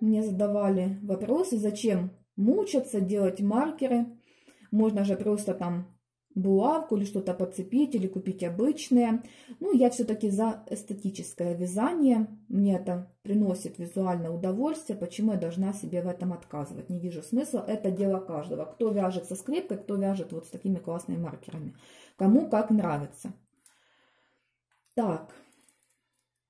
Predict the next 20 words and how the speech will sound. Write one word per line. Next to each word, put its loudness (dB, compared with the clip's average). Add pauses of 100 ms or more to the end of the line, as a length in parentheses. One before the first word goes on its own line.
(380)
Сейчас -4
вяжу 0
цепочку. -4 (1300)
Три 2
лицевых. 0 (1400)
Изнаночная. -2
Цепочку -2
отделяю 0
от -6
общей -4
лицевой -6
глади -2
изнаночной -2
петлёй. -12 (400)
И -8
дальше 0
будем -2
продолжать -4
вязать -4 (380)
лицевую -4